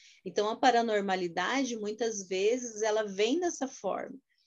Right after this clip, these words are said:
Por isso que daí as pessoas acabam usando todo esse potencial mental contra elas mesmas. Daí ela entra mais em desequilíbrio ainda.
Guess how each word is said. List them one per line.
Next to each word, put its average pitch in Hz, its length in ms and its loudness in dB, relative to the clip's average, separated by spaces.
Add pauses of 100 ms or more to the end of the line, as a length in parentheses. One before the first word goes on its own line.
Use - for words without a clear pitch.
(360)
Por 180 140 -4
isso 269 460 -2
que - 180 -4
daí 202 240 4
as 226 160 0
pessoas 220 560 0
acabam 214 460 -2
usando 196 440 -4
todo 240 180 0
esse 320 260 -4
potencial 196 720 -4
mental 190 760 -2
contra 233 400 0
elas 226 400 0
mesmas. 202 360 0
Daí 190 260 4
ela 214 180 2
entra 240 300 0
mais 233 400 0
em 339 100 4
desequilíbrio 294 720 2
ainda. 240 480 2